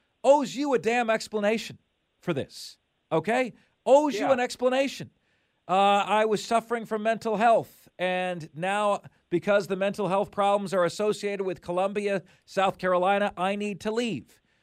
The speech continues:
Speaker 1: That's a satisfactory explanation. But you've got nothing, Eric. You've got nothing except Juice Wells
Speaker 2: Sure.
Speaker 1: retweeting people saying it's all about the money, and then he collects the money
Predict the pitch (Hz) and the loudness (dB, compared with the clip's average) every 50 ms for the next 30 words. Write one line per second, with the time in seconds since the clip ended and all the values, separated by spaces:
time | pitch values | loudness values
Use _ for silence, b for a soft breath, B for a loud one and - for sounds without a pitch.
0 | _ _ _ _ - 185 226 254 247 - 240 - - - 214 214 220 233 220 - | _ _ _ _ 0 2 2 2 2 0 -6 -8 -2 0 0 0 0 0 -2 -4
1 | - 185 185 196 190 - 202 196 196 185 180 - - - 208 208 240 262 254 - | -2 2 2 2 2 0 -2 0 0 0 0 -2 -6 -6 -4 -2 -2 -2 -4 -4
2 | - 110 98 - _ _ _ _ _ _ - 254 - - 262 277 208 - - 269 | -8 -14 -18 -20 _ _ _ _ _ _ 0 0 0 2 -2 -4 0 2 2 2
3 | 254 254 - 285 294 302 302 294 - - 269 247 202 180 147 110 95 - - - | 2 0 -4 -2 0 0 0 0 2 2 2 2 2 0 -2 -2 -4 -8 -12 -10
4 | 214 254 214 262 262 254 - 254 254 254 254 269 285 294 285 - 226 175 127 95 | -10 -4 0 2 2 2 0 -2 -8 -8 -2 0 0 0 -2 -2 -6 -6 -6 -8
5 | - b b b b b - 226 - - - 233 - - - 175 240 269 277 247 | -12 b b b b b -6 -6 -6 -4 -4 -4 -4 -4 -8 -10 -6 -6 -6 -6
6 | - 190 226 233 214 202 196 202 196 185 233 240 160 - - _ _ - 135 151 | -6 -4 0 2 2 2 2 0 -2 -4 -4 -6 -6 -6 -10 _ _ -12 -6 -4
7 | 214 262 277 269 - - 233 254 247 233 226 226 226 214 - 196 202 185 170 - | -4 -4 -4 -6 -8 -8 -8 -8 -6 -4 -6 -6 -8 -8 -10 -8 -8 -8 -6 -4
8 | 180 175 175 160 - b b b b - - 214 208 202 196 190 190 190 180 - | -4 -4 -2 -4 -8 b b b b -4 -2 0 2 2 2 0 -2 -6 -10 -8
9 | - 196 226 240 233 233 196 220 214 214 214 214 202 190 175 165 156 156 151 143 | -2 0 0 0 0 0 0 -2 -2 -2 -4 -4 0 0 2 2 0 -2 -6 -8
10 | - _ _ _ _ _ - 180 190 202 208 196 180 208 180 - 190 196 185 196 | -12 _ _ _ _ _ -4 -2 -2 0 -2 -2 -4 -6 -6 -4 -2 -2 0 0
11 | 226 226 - - - 247 220 214 196 185 180 175 175 160 | -2 -2 -6 -4 -4 -2 0 0 0 0 0 -2 -2 -4